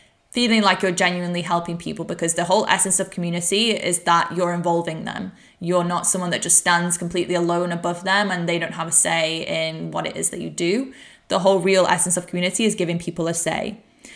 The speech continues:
So on that point, polling your community, polling your followers, asking them for feedback,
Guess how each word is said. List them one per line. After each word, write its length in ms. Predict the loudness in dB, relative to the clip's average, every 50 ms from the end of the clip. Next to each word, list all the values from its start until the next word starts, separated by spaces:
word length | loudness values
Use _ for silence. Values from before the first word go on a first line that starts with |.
| -16 -8
So 180 | 0 2 4 4
on 100 | 6 6
that 240 | 6 6 4 2
point, 320 | 2 2 4 4 2 -2 -8
polling 720 | -2 2 4 6 6 6 4 4 2 0 -2 -4 -10 -6
your 180 | -2 0 0 0
community, 480 | 2 0 0 0 0 -2 0 -2 -2
polling 420 | -2 0 0 0 2 2 0 -2 0
your 260 | 0 0 2 0 0
followers, 760 | 2 2 4 4 4 4 4 4 4 4 2 2 0 -2 -4 -6 -18 -20 -20 -20 -20 -16 _ 2
asking 340 | 2 2 2 2 2 2 4
them 100 | 2 0
for 100 | 0 -4
feedback, 760 | -6 -2 0 0 0 2 6 8 8 8 8 6 2 -8 -20